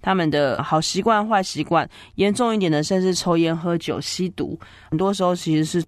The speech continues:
同龄团体互相的影响。怎么样可以跟人建立一个满意的关系？好，而且能够结识朋友、认识、拓展友谊。好，怎么样有好人缘？好，怎么样可以跟同学相处得好？甚至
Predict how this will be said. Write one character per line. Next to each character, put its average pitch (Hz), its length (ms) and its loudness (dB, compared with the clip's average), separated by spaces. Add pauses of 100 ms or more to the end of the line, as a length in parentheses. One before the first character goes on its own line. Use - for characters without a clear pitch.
同 151 180 0
龄 156 140 4
团 151 180 0
体 151 160 -2
互 165 160 0
相 151 160 2
的 147 80 0
影 143 220 -2
响。 - 200 0 (400)
怎 185 200 0
么 202 80 0
样 262 200 4
可 226 160 -2
以 180 80 2
跟 190 240 2
人 156 280 2
建 165 260 2
立 156 180 4
一 135 40 0
个 147 160 0
满 123 200 0
意 160 120 0
的 139 100 -2
关 143 260 2
系？ 135 300 -2 (240)
好， 151 300 4
而 170 80 -2
且 180 160 0
能 156 180 2
够 175 320 4
结 175 220 0
识 254 180 0
朋 165 240 2
友、 127 260 2
认 180 220 2
识、 175 240 0
拓 202 240 2
展 151 220 0
友 113 180 -2
谊。 80 180 -8 (340)
好， 151 200 2
怎 196 140 0
么 254 80 2
样 302 160 4
有 233 100 2
好 185 180 0
人 156 240 2
缘？ 170 240 2 (300)
好， 160 160 0
怎 202 160 -2
么 214 80 0
样 240 180 2
可 190 160 -2
以 170 220 4
跟 170 380 0
同 165 180 0
学 160 160 0
相 180 220 2
处 - 120 -4
得 135 120 0
好？ - 280 -4
甚 220 240 2
至 202 320 2